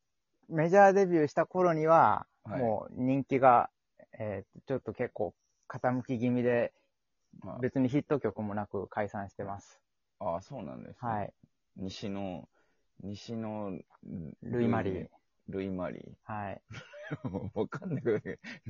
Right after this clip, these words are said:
Speaker 2: ルイネとか言ってるし。<laughs>
Speaker 1: はい、わからないですか？
Speaker 2: はい。
Speaker 1: はい。
Speaker 2: 全然わかんないです。
Speaker 1: じゃあ、正解は？
Speaker 2: ビジ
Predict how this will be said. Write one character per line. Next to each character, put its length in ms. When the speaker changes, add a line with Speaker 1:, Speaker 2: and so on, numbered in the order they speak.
Speaker 2:
ル 80
イ 80
ネ 180
と 140
か 120
言 100
っ 20
て 140
る 100
し。 120
<laughs> 1600
Speaker 1:
は 240
い、 80
わ 100
か 140
ら 80
な 120
い 20
で 100
す 100
か？ 280
Speaker 2:
は 240
い。 140
Speaker 1:
は 120
い。 160
Speaker 2:
全 300
然 140
わ 80
か 120
ん 60
な 80
い 40
で 40
す。 40
Speaker 1:
じ 40
ゃ 180
あ、 60
正 200
解 220
は？ 240
Speaker 2:
ビ 60
ジ 80